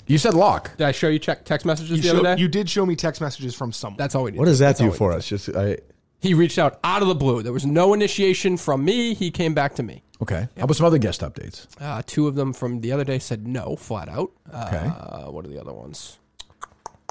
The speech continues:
Speaker 2: I don't know. Same thing as the others. Yeah.
Speaker 1: Okay, good. Seems
Speaker 2: Yeah.
Speaker 1: like you're working hard.
Speaker 4: If you have Trump on, you should take calls.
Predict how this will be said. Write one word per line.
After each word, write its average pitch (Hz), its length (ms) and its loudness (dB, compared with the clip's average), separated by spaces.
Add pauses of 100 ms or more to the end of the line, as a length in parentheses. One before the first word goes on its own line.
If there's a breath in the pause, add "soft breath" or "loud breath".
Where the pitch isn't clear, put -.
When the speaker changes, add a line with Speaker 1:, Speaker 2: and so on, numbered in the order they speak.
(540)
Speaker 2:
I 196 60 -8
don't 220 60 -4
know. 165 60 -4
Same 208 240 0
thing 185 120 -4
as 120 100 -4
the 69 80 -10
others. - 360 -16
Yeah. - 100 -10
Speaker 1:
Okay, 127 160 -2
good. 120 260 -4
Seems - 120 -8
Speaker 2:
Yeah. - 20 0
Speaker 1:
like 127 120 -2
you're 117 80 4
working 113 220 2
hard. 92 240 -4 (100)
Speaker 4:
If - 80 -4
you 170 60 6
have 165 80 2
Trump 143 260 4
on, 117 120 6
you 110 60 6
should - 120 0
take 120 160 4
calls. 78 500 -2